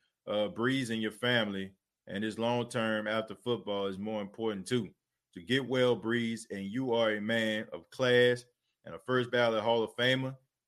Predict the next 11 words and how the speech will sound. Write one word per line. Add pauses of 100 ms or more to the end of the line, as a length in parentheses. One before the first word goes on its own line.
and
we
will
rally
as
a
team (320)
and
a
fan
base,